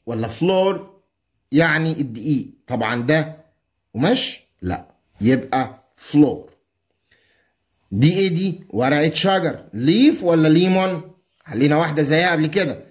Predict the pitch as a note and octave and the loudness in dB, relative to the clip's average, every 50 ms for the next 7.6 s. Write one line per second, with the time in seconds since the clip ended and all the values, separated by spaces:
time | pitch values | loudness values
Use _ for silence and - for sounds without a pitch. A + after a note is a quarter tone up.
0 | _ _ - A2 A#2+ C#3+ E3 E3+ D#3+ C3 G2+ E2 F2 E2+ - - - - - - | _ _ -8 -2 2 2 4 4 2 0 -2 -6 -10 -12 -16 -18 -20 -20 -20 -20
1 | - - _ _ _ _ _ _ _ _ _ _ _ _ _ _ _ _ _ _ | -20 -20 _ _ _ _ _ _ _ _ _ _ _ _ _ _ _ _ _ _
2 | _ _ - - - - - _ _ _ _ - D#3+ A2+ F#2+ G#2+ A#2 D#3+ E3+ E3+ | _ _ -20 -20 -20 -20 -20 _ _ _ _ -2 -2 0 0 2 2 2 2 2
3 | F3+ F#3 F#3 F#3 E3 - - - _ _ _ _ _ _ _ _ _ _ _ _ | 2 0 0 0 -2 -6 -10 -16 _ _ _ _ _ _ _ _ _ _ _ _
4 | _ - A2 E3 G#3+ B3 - - - C#4+ C4 C4+ A#3 C#3 C3+ C3+ C3+ - F3+ F#3 | _ -2 0 2 2 0 -2 -4 -4 -2 0 0 0 0 0 0 0 0 0 0
5 | D#3+ - - F#3 G3 G3 - - - - _ _ _ _ _ _ _ _ _ F#2 | 0 0 2 2 2 2 0 -4 -14 -18 _ _ _ _ _ _ _ _ _ -8
6 | F#2+ G#2+ A#2+ C3 C3+ D3 D3 E3 F3+ F#3 E3+ E3 - - - _ _ - A#2 A2 | -4 -2 0 0 0 0 0 0 0 0 -2 -4 -6 -14 -20 _ _ -14 -4 0
7 | C3 D3+ E3+ D#3+ D3+ - - C3+ G#2 E2 - - | 0 0 0 0 -4 -6 -6 -6 -4 -6 -10 -14